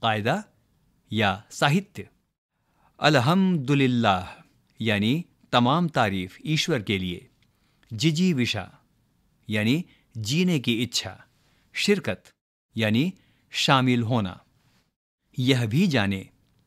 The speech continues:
सम यानी ताल का एक अंग, संगीत में वह स्थान जहाँ लय की समाप्ति और ताल का आरंभ होता है। श्रुति, एक स्वर से दूसरे स्वर पर जाते समय का अत्यंत सूक्ष्म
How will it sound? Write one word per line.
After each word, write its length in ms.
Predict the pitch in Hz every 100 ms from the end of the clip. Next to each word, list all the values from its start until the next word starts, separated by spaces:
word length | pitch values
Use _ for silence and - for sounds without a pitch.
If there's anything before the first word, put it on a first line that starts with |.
| _ _ _ _ _ _ -
सम 400 | - 175 101 101 _ _ _ -
यानी 380 | 113 110 160 196 _ _ _ _ -
ताल 280 | 147 190 220
का 160 | 175 147
एक 260 | 127 120 127
अंग, 320 | 113 101 175 - _ _
संगीत 500 | - 147 143 196 208
में 140 | 151 123
वह 220 | 151 180
स्थान 460 | - 123 98 117 - 113
जहाँ 420 | 123 131 156 156 _ 113
लय 340 | 113 143 185
की 380 | 180 165 170 175 -
समाप्ति 640 | - 123 120 131 - 175
और 400 | 135 117 113 - _ -
ताल 240 | 143 151
का 160 | 143 147
आरंभ 420 | 123 113 104 107
होता 400 | 170 135 120 101
है। 260 | 90 90 _ _ _ _ _ _ _ _
श्रुति, 440 | - 208 160 101 - _ _ _ _ _ _ _ 151
एक 220 | 214 -
स्वर 240 | - 147
से 200 | 147 165
दूसरे 460 | 120 123 127 180 185
स्वर 240 | - 131
पर 180 | 131 131
जाते 400 | 113 110 110 147
समय 320 | - 120 127
का 140 | 123 123
अत्यंत 640 | - 143 _ 196 190 -
सूक्ष्म 640 | - 226 208 - 143